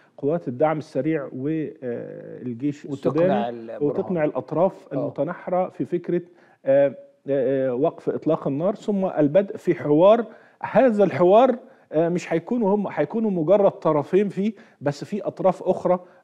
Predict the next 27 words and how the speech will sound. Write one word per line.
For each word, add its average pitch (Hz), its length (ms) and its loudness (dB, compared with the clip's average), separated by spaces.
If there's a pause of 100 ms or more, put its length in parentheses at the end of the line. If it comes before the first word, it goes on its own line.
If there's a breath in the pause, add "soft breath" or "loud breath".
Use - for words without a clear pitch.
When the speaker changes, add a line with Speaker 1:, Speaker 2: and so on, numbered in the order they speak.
(120)
Speaker 1:
سوف 160 320 0
تكون، 165 560 -4
آه، 131 160 -4
مدنية 143 580 -2
في 139 200 -6
هذا 143 300 -2
الحوار، 139 720 0 (300 loud breath)
بس 156 240 -6
بعد 151 380 0
إط-، - 280 -8
وقف 135 480 -2
Speaker 2:
المرحلة 151 300 2
Speaker 1:
إطلاق 180 140 6 (160)
Speaker 2:
الأولى. 117 260 -8
Speaker 1:
المرحلة 147 440 0
الأولى. 101 260 -8 (160)
Speaker 2:
طيب، 156 260 2
يعني 147 400 2
هل 254 360 -4
حضرتك 147 400 -8
بقى 147 300 -6
بخبرتك 143 520 -8
الطويلة 170 880 0
في 160 100 -14
العمل 123 440 -8
الأفريقي 131 840 -12
وطريقة 123 1300 -6